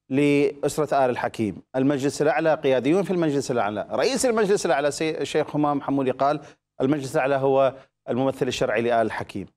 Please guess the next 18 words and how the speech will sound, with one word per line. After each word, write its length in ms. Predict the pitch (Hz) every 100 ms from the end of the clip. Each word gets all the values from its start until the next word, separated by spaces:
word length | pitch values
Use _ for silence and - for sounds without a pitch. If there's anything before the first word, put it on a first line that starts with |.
| _ _ _ -
لأسرة 380 | 143 151 - 143
آل 60 |
الحكيم. 520 | 127 120 - 107 101 87 -
طيب، 220 | 131 90 - _ -
وكذلك 440 | 143 180 220 233
السيد 540 | 202 - 185 170 131 - - _ _ -
همام 220 | 135 156 147
حمون-، 480 | 139 131 123 117 -
حمولي 320 | 139 127 117
قال 380 | 117 151 151 143 - -
المجلس 500 | 139 147 175 160 156
الأعلى 540 | 160 156 143 156 160 160 - _ _ 139
هو، 480 | 147 147 147 143 143 - -
آه، 280 | 127 131 131
سيبقى 460 | - 151 151 156
متمسكا 580 | 139 131 139 143 147 151
بتاريخه 800 | 135 120 123 135 139 147 143 139
وجذوره، 840 | 123 123 113 113 147 143 135 139